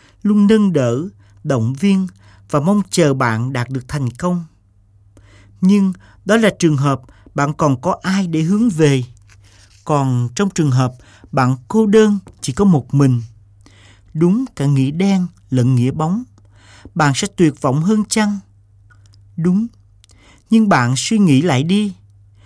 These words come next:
Vẫn còn một ai đó, dù ẩn hiện, dù xa xôi.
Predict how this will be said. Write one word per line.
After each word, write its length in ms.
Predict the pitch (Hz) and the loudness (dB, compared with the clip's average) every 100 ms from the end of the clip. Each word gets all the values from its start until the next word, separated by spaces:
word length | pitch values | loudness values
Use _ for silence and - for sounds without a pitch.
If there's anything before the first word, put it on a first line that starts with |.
| - _ | -20 _
Vẫn 160 | - 175 | -4 -4
còn 280 | - 170 131 | 0 0 2
một 220 | 127 - | -2 -6
ai 240 | 175 185 | -4 -4
đó, 380 | 196 180 185 233 - _ _ _ _ _ | -2 -2 -4 -8 -14 _ _ _ _ _
dù 160 | 160 143 | 0 0
ẩn 260 | 123 139 | 0 -2
hiện, 420 | 196 170 131 117 123 - _ _ _ - | -2 0 2 0 -4 -14 _ _ _ -4
dù 220 | 151 131 | -2 0
xa 320 | - 208 202 | 0 0 -2
xôi. 400 | - - 202 202 | -2 -2 -2 -4